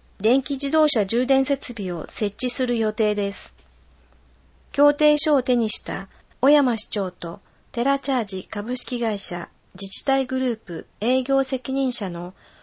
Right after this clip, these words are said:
本田康弘さんの写真が掲載されています。この件についてのお問い合わせは、企画政策課ゼロカーボン推進室まで。電話七六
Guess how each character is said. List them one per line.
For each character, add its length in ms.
本 280
田 160
康 280
弘 240
さ 140
ん 100
の 100
写 160
真 280
が 260
掲 180
載 240
さ 140
れ 100
て 120
い 100
ま 180
す。 260
こ 120
の 120
件 200
に 120
つ 120
い 80
て 120
の 120
お 40
問 240
い 60
合 40
わ 120
せ 180
は、 240
企 320
画 80
政 260
策 260
課 260
ゼ 160
ロ 140
カ 240
ー 20
ボ 160
ン 40
推 260
進 300
室 220
ま 140
で。 200
電 260
話 280
七 300
六 480